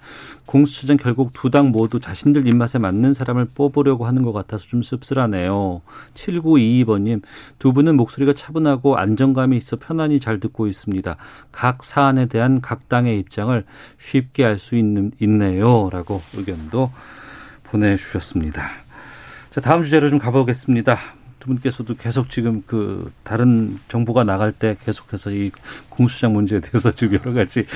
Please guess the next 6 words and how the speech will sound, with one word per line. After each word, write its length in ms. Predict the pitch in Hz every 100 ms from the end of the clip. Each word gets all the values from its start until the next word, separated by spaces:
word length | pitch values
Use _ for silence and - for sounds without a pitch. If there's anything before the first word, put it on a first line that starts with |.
| 120 -
의견들을 560 | 117 - 135 110 107 101
교환해 340 | 110 104 104
주셨는데요. 500 | 98 104 90 85 98 - - -
여기까지 420 | 104 107 - 95
하겠습니다. 800 | 87 82 - 85 71 69 76 123 127 - - - - - - - - - - - - 135
이 220 | 139 127